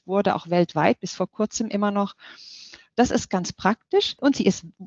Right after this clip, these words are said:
wirklich gar nicht schlecht im, im Kr-, im Bereich der, der Niereninsuffizienten, aber sie ist nicht besonders gut bei den Gesunden, weil einfach überhaupt kein Gesunder in dieser Entwicklungspopulation war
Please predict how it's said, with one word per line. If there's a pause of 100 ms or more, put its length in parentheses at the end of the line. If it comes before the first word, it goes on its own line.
wirklich
gar
nicht
schlecht
im,
im
Kr-, (200)
im
Bereich
der, (260)
der
Niereninsuffizienten, (460)
aber
sie
ist
nicht
besonders
gut
bei
den
Gesunden,
weil
einfach (260)
überhaupt
kein
Gesunder
in
dieser
Entwicklungspopulation
war